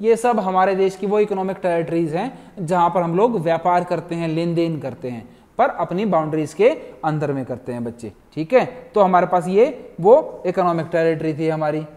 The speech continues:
ठीक है। अब आगे कहता है बच्चों, वो देखना कि जो national income हम लोगों ने देखी है, domestic income हम लोगों ने समझी है, उसको national income में convert कैसे करेंगे? आखिर हमें तो सीखना क्या है कि national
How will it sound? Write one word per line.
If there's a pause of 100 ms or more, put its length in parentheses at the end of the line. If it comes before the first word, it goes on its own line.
ठीक
है। (300)
अब (200)
आगे
कहता
है
बच्चों,
वो
देखना (800)
कि
जो
national
income
हम
लोगों
ने
देखी
है,
domestic
income
हम
लोगों
ने
समझी
है, (480)
उसको
national
income
में
convert
कैसे
करेंगे? (260)
आखिर
हमें
तो
सीखना
क्या
है
कि
national